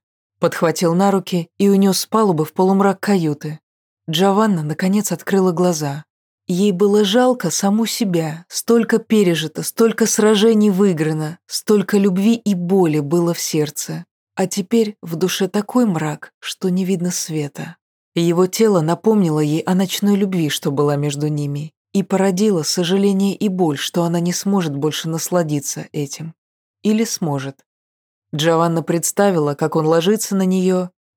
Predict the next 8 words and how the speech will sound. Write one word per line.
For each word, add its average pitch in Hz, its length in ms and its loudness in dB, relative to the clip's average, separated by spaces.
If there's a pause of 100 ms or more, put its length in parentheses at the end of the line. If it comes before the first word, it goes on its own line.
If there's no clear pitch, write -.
и 165 60 -2
ей 160 340 0
стало 156 460 -2
дурно. 143 600 -8 (520)
Нет, 156 520 -6 (300)
одно 165 420 0
дело 147 300 0
сон, 190 440 -2